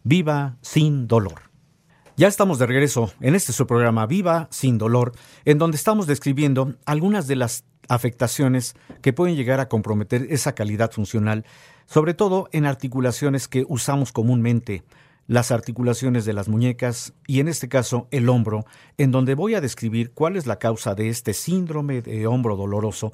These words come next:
que muchas personas ignoran cuál es la causa de origen y por lo tanto no se tratan en forma adecuada. Penosamente ya viven asistidos con alguna pastilla para el dolor,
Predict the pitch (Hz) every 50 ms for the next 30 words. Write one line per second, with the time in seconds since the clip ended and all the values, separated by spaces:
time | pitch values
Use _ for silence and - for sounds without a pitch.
0 | - - - - - - - 131 127 151 202 226 - 202 147 - - 113 - -
1 | 120 117 117 107 - - - 123 107 113 120 120 120 107 101 98 95 _ _ _
2 | _ _ - - 123 131 131 120 104 101 92 - 131 123 120 - 117 101 92 107
3 | 113 131 139 113 135 127 131 - - - - _ - 131 123 139 123 120 117 -
4 | 143 135 127 117 127 123 123 117 - - 143 131 135 143 135 - 139 120 - -
5 | 120 117 113 - - 113 117 113 - 143 113 101 - 117 110 107 107 104 101 104
6 | - - 117 113 107 101 90 - _ _ - _ - - 127 123 131 143 127 -
7 | 127 120 127 123 117 - 120 113 110 113 117 117 110 101 - - - - _ -
8 | 131 135 120 123 117 110 - - - _ - 131 123 - - 117 - - 135 131
9 | 123 120 - - 120 110 110 107 107 107 117 123 120 107 - 104 95 - - 120
10 | 110 107 95 - 101 98 98 95 104 110 117 117 117 123 120